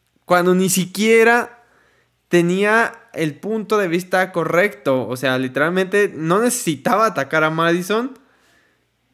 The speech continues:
porque ella era una. Literalmente era una contra tres, contra Dania, Materialista y con la que quisieran. Muchos decían, "No, va a ganar Dania, va a ganar Patty". O sea, literalmente no iban a poder nunca contra Madison y su team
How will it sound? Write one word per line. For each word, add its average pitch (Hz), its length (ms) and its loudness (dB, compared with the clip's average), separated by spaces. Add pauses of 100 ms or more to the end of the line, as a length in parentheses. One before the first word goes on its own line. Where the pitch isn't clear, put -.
(200)
porque 208 500 2
ella 233 320 4
era 220 260 4
una. 277 760 4 (240)
Literalmente 208 680 0
era 254 240 2
una 247 460 2 (440)
contra 165 460 2
tres, 196 480 2
contra 143 380 -2
Dania, 160 440 0
Materialista 151 880 -4 (180)
y 139 100 -6
con 143 160 -2
la 143 100 -2
que 131 140 -10
quisieran. 208 640 -4 (320)
Muchos 196 280 -2
decían, 180 280 -4
"No, 240 220 -4
va 240 100 -2
a 233 40 -2
ganar 226 280 -2
Dania, 202 320 -4
va 180 80 -6
a 190 40 -4
ganar 196 280 -6
Patty". 196 300 -2
O 139 60 -6
sea, 127 180 -6
literalmente 180 600 -2
no 208 160 0
iban 240 260 2
a 160 80 -2
poder 160 220 0
nunca 185 340 0
contra 131 320 -2
Madison 175 500 2
y 139 80 2
su - 200 -8
team 220 280 -2